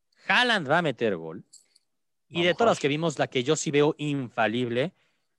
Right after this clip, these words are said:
Speaker 1: es la de menos trescientos y feria, no me acuerdo cuánto, que neta
Speaker 2: De
Speaker 1: el
Speaker 2: la
Speaker 1: Inter o
Speaker 2: Roma.
Speaker 1: Roma, o empatan
Speaker 2: Sí.
Speaker 1: o los dos meten gol.
Speaker 2: Yo t-, estoy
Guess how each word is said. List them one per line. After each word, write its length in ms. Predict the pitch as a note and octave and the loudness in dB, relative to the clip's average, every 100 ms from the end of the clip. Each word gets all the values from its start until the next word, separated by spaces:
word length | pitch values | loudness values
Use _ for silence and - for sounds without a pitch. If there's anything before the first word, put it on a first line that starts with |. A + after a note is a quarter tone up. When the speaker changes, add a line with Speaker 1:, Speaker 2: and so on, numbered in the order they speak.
| _ | _
Speaker 1:
es 140 | A#2+ | -4
la 100 | B2+ | 0
de 100 | C3 | 0
menos 340 | G2+ G2 G2 - | 0 -4 -10 -14
trescientos 720 | - G2+ - A#2+ A#2+ B2+ - | -10 -8 -8 -10 -10 -10 -14
y 60 | F#2 | -20
feria, 460 | - A2+ G2+ G2+ | -8 -6 -4 -4
no 60 | G#2 | -6
me 60 | G2+ | -10
acuerdo 160 | G2+ | -10
cuánto, 380 | G#2 G#2 G#2+ A#2 _ _ _ _ | -8 -8 -6 -8 _ _ _ _
que 120 | B2 | -4
neta 220 | C3+ E3 B2+ | -2 0 0
Speaker 2:
De 40 | |
Speaker 1:
el 40 | B2+ | 2
Speaker 2:
la 60 | |
Speaker 1:
Inter 280 | F#2+ G2 A#2+ | 0 0 0
o 60 | G#2+ | -2
Speaker 2:
Roma. 80 | A2 | -6
Speaker 1:
Roma, 160 | A2 - | -12 -4
o 160 | D#3+ | -2
empatan 400 | D#3+ F3 E4+ F4+ | 0 0 0 4
Speaker 2:
Sí. 40 | D4 | 4
Speaker 1:
o 40 | |
los 140 | D3+ C3+ | 4 4
dos 120 | D3 | 2
meten 260 | D3 G2+ F2 | 0 -4 -10
gol. 180 | D#2 - - - - - - | -12 -14 -20 -20 -20 -14 0
Speaker 2:
Yo 200 | A#2 G#2+ | 2 2
t-, 120 | - | -2
estoy 340 | - A2+ A2 | -2 4 4